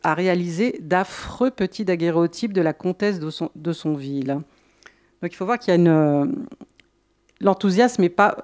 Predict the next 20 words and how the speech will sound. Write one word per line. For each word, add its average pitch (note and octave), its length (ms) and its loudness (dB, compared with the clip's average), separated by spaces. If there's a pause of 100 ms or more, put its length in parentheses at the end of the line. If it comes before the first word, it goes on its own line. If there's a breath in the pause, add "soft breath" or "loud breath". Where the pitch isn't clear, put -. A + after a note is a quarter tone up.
(100)
forcément G3+ 380 0
partagé F#3 540 0
par, D#3+ 280 0
euh, C#3+ 240 2 (580)
par - 180 2
tout - 140 -2
le E3+ 80 2
monde. C#3+ 320 -2 (1300 loud breath)
Alors F#3 200 4
ça, B3 120 4
c'est G#3 160 0
juste G#3+ 220 -2
un, D#3+ 360 2 (240)
un F#3 100 0
clin F3 260 0
d'œil, G#3 300 2
puisque, - 280 -8
euh, D#3 260 0
exactement F#3+ 540 -2
la, D3+ 500 0